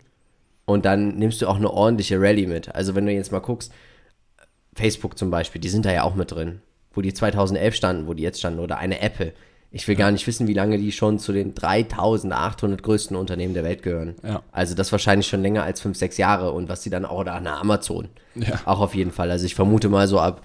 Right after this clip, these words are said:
Speaker 1: wahrscheinlich schon unter drei Milliarden Marktkapitalisierung bist du da eigentlich schon mit dabei.
Speaker 2: Ja, müsste man mal
Speaker 1: Das ist, äh,
Speaker 2: recherchieren.
Speaker 1: vielleicht weiß das einer unserer Zuschauer, wäre ja mal interessant,
Speaker 2: Ja.
Speaker 1: ab wie viel Marktkapitalisierung ist man im All Country World mit vertreten.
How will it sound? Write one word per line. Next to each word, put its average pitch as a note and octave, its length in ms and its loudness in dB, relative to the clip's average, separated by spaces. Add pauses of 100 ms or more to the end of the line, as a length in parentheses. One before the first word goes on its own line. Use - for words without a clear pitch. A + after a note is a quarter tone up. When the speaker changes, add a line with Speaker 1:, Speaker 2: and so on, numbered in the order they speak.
(1160)
Speaker 1:
wahrscheinlich F#2 420 0
schon G#2 120 -2
unter G#2 200 -2
drei F#2 200 4
Milliarden F#2 400 2
Marktkapitalisierung F#2 800 -2
bist F#2 140 -4
du - 40 -2
da F#2 80 0
eigentlich D#2+ 260 -4
schon F#2 140 -2
mit F#2 140 -4
dabei. E2+ 340 -4 (880)
Speaker 2:
Ja, G2+ 220 0
müsste F2+ 240 -6
man F2+ 160 -2
mal F2 180 0
Speaker 1:
Das F2+ 200 0
ist, F#2+ 260 -2
äh, F#2 60 2
Speaker 2:
recherchieren. F#2 500 0
Speaker 1:
vielleicht A#2 300 2
weiß B2+ 160 4
das C#3+ 140 0
einer B2 200 4
unserer G#2 260 4
Zuschauer, D3 440 0
wäre B2+ 120 8
ja B2 40 8
mal A#2+ 160 6
interessant, G#2+ 520 0
Speaker 2:
Ja. - 120 -4
Speaker 1:
ab G2+ 160 2
wie A#2+ 80 2
viel A#2 140 2
Marktkapitalisierung G#2 840 2
ist - 180 -6
man B2 140 2
im A#2 100 -2
All G#2+ 180 2
Country G2 340 -2
World F#2+ 200 2
mit F#2 140 -6
vertreten. - 540 -4